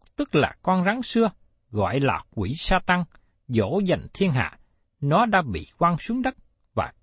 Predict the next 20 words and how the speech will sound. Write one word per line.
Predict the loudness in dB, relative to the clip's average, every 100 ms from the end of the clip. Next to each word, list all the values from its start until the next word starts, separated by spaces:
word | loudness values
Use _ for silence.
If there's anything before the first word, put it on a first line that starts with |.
| _
các | -2 -2 _
sứ | -18 -2 0 2
nó | 2 2 0 _
cũng | -2 0 0
bị | -2 -4 -12 _
quăng | 2 2 0 -6
với | -2
nó | 2 2
nữa. | 2 0 _ _ _ _ _ _ _ _ _ _ _ _ _ _ _ _ _
Thưa | -2 0
các | -2 -4
bạn, | -2 -2 -4 _ _ _ _ _ _
qua | 2 4
những | 4 -2
câu | -2 0
này, | 2 2 0 -14 _ _ _ _ _ -2
tỏ | 2 2
bài | 2 0 0
hay |
là | -2